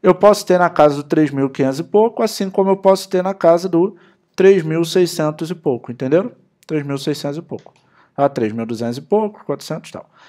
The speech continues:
E depois, aí é só ir pra frente. Eu vou poder ter na casa do quatro mil e pouco, que já é maior que três mil e duzentos. Nesse tipo de questão... Opa, botei um a mais aqui. Nesse tipo de questão, você só tem que ficar ligado... Deixa eu botar mais pra cá.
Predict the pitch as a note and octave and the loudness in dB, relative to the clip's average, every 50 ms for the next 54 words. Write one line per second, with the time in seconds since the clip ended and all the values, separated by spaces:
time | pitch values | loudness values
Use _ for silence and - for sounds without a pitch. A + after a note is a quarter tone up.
0 | _ _ _ _ _ _ - D4 - B3+ F3+ - - - F#3 G#3+ A#3 A3 D#3+ A2+ | _ _ _ _ _ _ 0 6 6 6 6 6 6 6 8 8 8 8 8 4
1 | G2+ - - - - _ - G#3+ G#3 G3+ G3 F#3+ G#3+ G#3+ F#3+ - - G3 F#3+ G3 | 2 -4 -10 -14 -16 _ 0 2 4 4 4 4 2 2 2 0 0 2 2 2
2 | F#3+ G3 G#3+ G#3 - - - C#3+ C3 B2 B2 - - - - - _ _ _ _ | 2 -2 -6 -8 -6 -6 -6 -6 -6 -6 -8 -12 -14 -16 -16 -20 _ _ _ _
3 | _ _ _ _ _ _ _ _ _ _ _ _ - _ _ _ _ F3+ E3 D#3+ | _ _ _ _ _ _ _ _ _ _ _ _ -20 _ _ _ _ 2 4 4
4 | F#3 E3+ E3+ F#3+ F3+ F3+ F3+ F3 F3 - D#3+ D3 C#3+ D3 C#3+ C#3+ D3 C#3+ C#3+ C3+ | 4 4 4 4 4 4 4 2 2 2 2 2 4 2 0 2 4 6 6 6
5 | C#3 C#3+ C3 C3+ B2+ A2+ G#2 - _ _ _ _ _ - B2+ A#2+ A#2+ - B2 A#2+ | 4 0 -2 0 -2 -2 -4 -8 _ _ _ _ _ 0 2 2 2 -2 -6 -4
6 | A#2+ A#2+ B2 B2 B2 E3+ F#3 G#3 - - - - _ _ _ - - A2 B2 A2+ | -4 -4 -4 -2 -2 -2 -2 -2 -4 -10 -18 -20 _ _ _ -14 -8 -2 0 0
7 | A2+ A#2 A#2 A2+ A2+ A2+ - - - - A2 A2 A2+ A#2 B2+ B2+ C3 C#3+ E3+ G3 | 0 0 0 -2 -2 -4 -6 -8 -10 -6 -6 -6 -6 -6 -8 -6 -4 -4 -6 -6
8 | - - - - _ _ _ _ _ _ _ _ - E3 G3+ A#3 B3 A#3+ - - | -10 -18 -20 -20 _ _ _ _ _ _ _ _ -6 0 2 2 2 2 0 -4
9 | G3 G3 - D#3+ D#3 D3+ - C3 A#2 - - - E3+ F3 E3 C#3+ B2+ - D#3 D#3+ | -4 -4 -4 -6 -8 -6 -4 -6 -6 -4 -4 -2 -2 -2 -2 -2 -4 -4 -4 -6
10 | E3 - A2 G2 - _ _ _ _ - A2+ G#2+ - B2 A#2+ B2 A#2 G#2 G2+ G#2+ | -6 -6 -10 -12 -12 _ _ _ _ -12 -12 -8 -8 -8 -6 -6 -6 -6 -6 -6
11 | G#2+ G2+ G#2+ G#2 - - - - _ _ - - - _ _ _ D#3+ G3 G#3+ G#3 | -8 -8 -10 -14 -16 -18 -20 -20 _ _ -20 -20 -20 _ _ _ 0 0 0 2
12 | - G3 G3 F3 D#3+ D3+ D3+ D3 B2+ B2+ - F#3 F#3 F3 - F3+ D#3+ - E3 - | 0 -2 0 0 -4 -2 -2 -4 -4 -2 -4 -4 -4 -4 -4 -6 -4 -4 -4 -4
13 | F#3 G3+ G#3 - - - - F3+ E3 D3 B2+ C#3 D3+ F3+ G3 F3+ C3 A2+ - - | -4 -6 -6 -10 -6 -2 0 0 2 2 2 4 4 4 2 0 -2 -6 -8 -8
14 | - D3+ C3+ B2+ - B2+ A#2 A2 - - - A2+ - - F3 D#3 B2 | -8 -8 -8 -6 -6 -6 -6 -8 -10 -12 -16 -16 -8 -6 -6 -4 -6